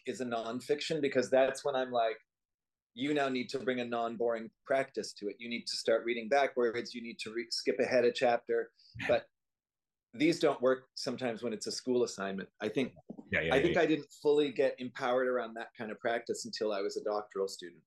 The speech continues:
Speaker 1: when it's like,
Speaker 2: Hmm.
Speaker 1: there's no way to read all the books that you could read.
Speaker 2: <laughs>
Speaker 1: And so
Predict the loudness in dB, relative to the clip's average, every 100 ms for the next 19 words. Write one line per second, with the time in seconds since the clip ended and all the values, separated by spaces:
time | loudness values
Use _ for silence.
0 | -14 -14 -12 -2 0 0 -4 _ _ _
1 | 4 6 6 4 0 2 4 4 4 6
2 | 4 4 4 2 0 -6 -6 -4 -4 -4
3 | -2 0 -2 -2 -4 -4 -8 -8 -8 -10
4 | -2 -2 0 -2 -2 -2 -6 -14 _ -8
5 | -8 -10 _ -6 -2 0 0 -2 2 4
6 | 4 2